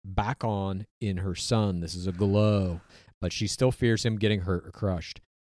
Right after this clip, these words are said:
And then portion seven begins with one-on-one time between Greg and his mother. And the mom literally says to him, "You were glowing when you walked into that room."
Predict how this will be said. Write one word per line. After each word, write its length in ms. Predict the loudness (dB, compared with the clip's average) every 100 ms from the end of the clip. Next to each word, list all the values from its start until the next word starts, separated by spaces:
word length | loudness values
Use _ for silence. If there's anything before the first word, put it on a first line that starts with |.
| _
And 180 | -2 4
then 380 | 6 8 6 2
portion 280 | 0 -2 0
seven 300 | 2 2 2
begins 720 | 0 2 4 4 0 -6 -10
with 380 | 0 4 2 0
one-on-one 460 | -4 0 0 0
time 240 | 2 0 0
between 340 | -2 -2 -2
Greg 340 | 0 2 2 0
and 180 | -2 -2
his 160 | -2
mother. 320 | -2 0 0 -4 _ -20 _
And 100 | -2
the 60 |
mom 300 | 4 6 4 -2 -4
literally 520 | 2 6 6 6 4
says 300 | 4 2 2
to 80 | 2
him, 260 | 0 0 -4 _
"You 160 | 0 2
were 220 | 2 -2
glowing 640 | 0 6 8 8 4 0
when 180 | 0 2
you 100 | 2
walked 320 | 4 2 2
into 220 | -2 0
that 220 | 0 0 0
room." 260 | -2 -4